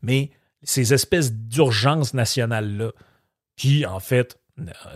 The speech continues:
c'est le, selon l'adage « Never let a good crisis go »,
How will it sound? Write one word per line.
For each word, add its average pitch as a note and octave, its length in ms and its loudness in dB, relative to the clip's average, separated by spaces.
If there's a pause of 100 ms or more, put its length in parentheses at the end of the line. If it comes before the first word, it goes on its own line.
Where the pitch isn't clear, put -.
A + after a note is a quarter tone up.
(160)
c'est - 220 -8
le, F2+ 200 -10
selon F#2+ 320 -4
l'adage « G2 480 -2
Never G#2 340 -2
let G2+ 260 -4
a F#2 40 -8
good G2 240 -6
crisis G2+ 600 -6
go », A2+ 260 -10